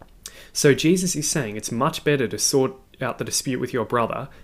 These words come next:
before it reaches the local court or before it ends up at the Sanhedrin. "Or he may hand you over to the judge." Remember,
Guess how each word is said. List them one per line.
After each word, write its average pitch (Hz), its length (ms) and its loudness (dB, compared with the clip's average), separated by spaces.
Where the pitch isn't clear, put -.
before 139 440 4
it 120 60 0
reaches 117 320 -4
the 123 80 -4
local 110 340 -4
court 113 380 -8
or 135 100 0
before 117 380 -2
it - 100 -6
ends 117 200 -4
up 104 120 -4
at 104 60 -6
the 107 80 -6
Sanhedrin. 107 600 -6
"Or 143 280 10
he 131 180 0
may 120 320 -2
hand 160 300 -2
you 156 100 -2
over 117 240 -4
to - 120 -12
the - 120 -10
judge." 131 760 -4
Remember, 131 380 2